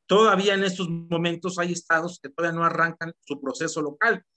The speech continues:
El Estado de México, Veracruz, eh, el, el Nayarit, la elección local, etcétera. Así, hay algunos procesos que todavía no arrancan. ¿Qué más tenemos aquí? Bueno, pues análisis político, hacemos análisis. Si uno le da clic aquí, uno puede consultar análisis que hemos hecho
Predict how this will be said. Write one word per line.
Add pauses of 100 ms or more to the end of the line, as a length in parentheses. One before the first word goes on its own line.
(220)
El
Estado
de
México,
Veracruz, (360)
eh, (280)
el,
el
Nayarit,
la
elección
local,
etcétera.
Así, (100)
hay
algunos
procesos
que
todavía
no
arrancan. (380)
¿Qué
más
tenemos
aquí?
Bueno,
pues
análisis
político,
hacemos
análisis. (300)
Si
uno
le
da
clic
aquí,
uno
puede
consultar
análisis
que
hemos
hecho